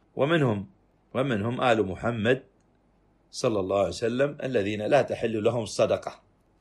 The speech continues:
لا تعطى لهم الزكاة على ظاهر هذين، هذين الحديثين وغيرهما.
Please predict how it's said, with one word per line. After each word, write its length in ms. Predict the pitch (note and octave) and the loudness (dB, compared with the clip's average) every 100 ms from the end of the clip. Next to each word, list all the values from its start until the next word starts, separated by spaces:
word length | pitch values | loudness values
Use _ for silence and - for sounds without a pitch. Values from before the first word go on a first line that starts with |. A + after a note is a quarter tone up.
| _ - | _ 4
لا 180 | B2+ | 4
تعطى 400 | A2 G#2+ G#2 A#2 | 4 0 0 2
لهم 240 | A#2 C3+ C3+ | 4 4 2
الزكاة 560 | G2+ G#2 - G#2+ - - _ _ _ _ _ _ _ | 0 -4 0 0 0 -12 _ _ _ _ _ _ _
على 200 | - A2 | 0 2
ظاهر 520 | G#2+ A2+ A2+ G#2+ B2+ - _ _ _ _ _ _ - | 2 2 4 2 -2 -6 _ _ _ _ _ _ 0
هذين، 480 | C3 G2+ G#2 A2 - | 2 2 -2 -4 -2
هذين 340 | G#2 A2+ A2+ | 0 2 0
الحديثين 680 | E2+ - F2+ E2 G#2+ A#2+ D3+ | -2 -6 -6 -4 -2 -2 -2
وغيرهما. 960 | C#3+ D#3+ - _ - E3+ G#2 F2+ E2+ | 0 0 -2 _ 2 4 4 0 -6